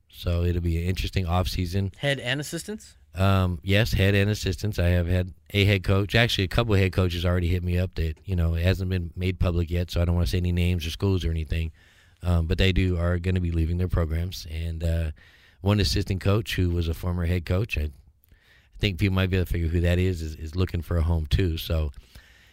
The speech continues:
Speaker 1: if you guys are, you know, this is a fraternity, uh, coaching. So
Speaker 2: Mm-hmm.
Speaker 1: maybe you didn't get along with a guy on Friday nights in the past, but now he's looking for a new home. Um, always keep your door open, take care of each other, you know,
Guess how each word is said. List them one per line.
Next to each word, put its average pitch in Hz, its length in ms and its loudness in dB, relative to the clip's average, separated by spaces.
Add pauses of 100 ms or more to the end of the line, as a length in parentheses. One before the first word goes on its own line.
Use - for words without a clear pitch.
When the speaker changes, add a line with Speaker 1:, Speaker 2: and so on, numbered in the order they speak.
Speaker 1:
if 95 120 0
you 107 40 4
guys 127 240 6
are, 113 140 4
you 113 160 0
know, 101 320 4 (960)
this 117 220 2
is 160 140 0
a 120 60 4
fraternity, 113 680 2 (120)
uh, 92 240 0
coaching. 113 400 0 (100)
So - 200 0
Speaker 2:
Mm-hmm. 90 280 4 (760)
Speaker 1:
maybe 113 260 6
you 110 180 4
didn't 107 240 4
get 107 80 4
along 104 280 4
with 104 100 2
a 101 40 2
guy 98 280 2
on 95 60 2
Friday 98 260 2
nights 98 260 2
in 95 40 -2
the 90 60 -2
past, 107 520 2
but 87 180 0
now 92 200 2
he's 90 220 0
looking 90 200 -2
for 87 120 -4
a 85 40 0
new 82 160 0
home. 98 440 4
Um, 82 360 -2
always 117 220 4
keep 123 200 -2
your 110 60 0
door 101 240 4
open, 95 260 0
take 90 180 -2
care 101 180 2
of 98 80 0
each 101 160 0
other, 98 320 0 (120)
you 90 100 -10
know, 87 280 -2